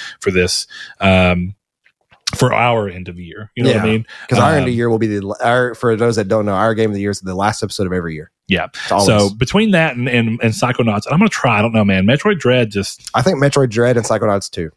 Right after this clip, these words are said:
Speaker 2: is gonna be the two
Speaker 1: I don't,
Speaker 2: contenders.
Speaker 1: I don't love Metroid Dread's control
Speaker 2: I
Speaker 1: yet,
Speaker 2: still need to
Speaker 1: but
Speaker 2: play it.
Speaker 1: it's something that I think it may just be I'm not too familiar with it yet. Every time I go to play it, there's little button things. I'm like, "Ah, I think that that's an odd choice here," but I understand what they're trying to do.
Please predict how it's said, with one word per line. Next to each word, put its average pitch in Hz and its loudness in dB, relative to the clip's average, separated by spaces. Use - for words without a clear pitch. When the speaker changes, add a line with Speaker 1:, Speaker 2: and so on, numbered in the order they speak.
Speaker 2:
is 98 -10
gonna 107 -2
be 98 -2
the 95 -2
two 98 -6
Speaker 1:
I 135 4
don't, 208 4
Speaker 2:
contenders. - -18
Speaker 1:
I 131 2
don't 202 2
love 131 2
Metroid 123 0
Dread's 113 0
control 110 0
Speaker 2:
I 131 2
Speaker 1:
yet, 143 4
Speaker 2:
still 123 2
need 123 2
to 104 0
Speaker 1:
but 117 4
Speaker 2:
play 98 2
it. - 4
Speaker 1:
it's 107 -2
something 131 0
that 110 0
I 117 4
think 117 -4
it 110 -4
may 107 0
just 101 -12
be 113 0
I'm 101 -2
not 98 -6
too 104 -10
familiar 101 -8
with 104 -6
it 104 -16
yet. 113 -4
Every 135 -4
time 170 4
I 190 0
go 156 2
to 120 0
play 120 2
it, 104 -2
there's 113 0
little 139 2
button 113 -2
things. 101 -2
I'm 101 -2
like, 107 -4
"Ah, 190 2
I - -2
think 151 -2
that 135 -2
that's 117 2
an 110 -2
odd 98 -4
choice 98 -4
here," 95 -6
but 113 0
I 117 2
understand 117 0
what 98 -6
they're - -20
trying 92 -12
to 87 -18
do. 127 -14